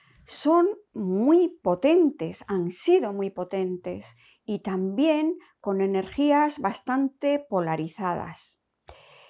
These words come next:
Nos regalaron en pantalla gigante la proyección en modo panorámico, la gran película titulada Los colosos Saturno y Plutón,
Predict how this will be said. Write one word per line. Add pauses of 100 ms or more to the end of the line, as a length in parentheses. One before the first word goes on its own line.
(280)
Nos
regalaron
en
pantalla
gigante
la
proyección
en
modo (160)
panorámico, (280)
la
gran
película (340)
titulada (280)
Los
colosos
Saturno
y
Plutón,